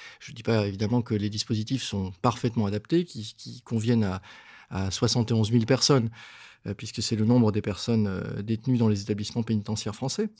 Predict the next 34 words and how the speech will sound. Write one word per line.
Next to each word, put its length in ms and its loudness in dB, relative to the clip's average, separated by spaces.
Et 80 -2
donc 180 4
ça 80 -2
fait 120 -4
soixante 380 -4
et 40 -2
onze 200 -4
mille 200 0
problématiques 540 -2
différentes, 400 -4
évidemment. 340 -6
Euh, 260 -2
néanmoins, 680 6
euh, 340 6
le, 560 -2
le 240 -8
dispositif 680 -2
d'accueil 460 4
est 40 6
toujours 280 2
le 80 6
même. 180 6
La 80 4
première 380 4
chose, 340 2
évidemment, 420 4
c'est 200 0
que, 240 0
euh, 120 2
les 160 2
gens 160 6
sont 220 2
reçus 640 2
par 360 0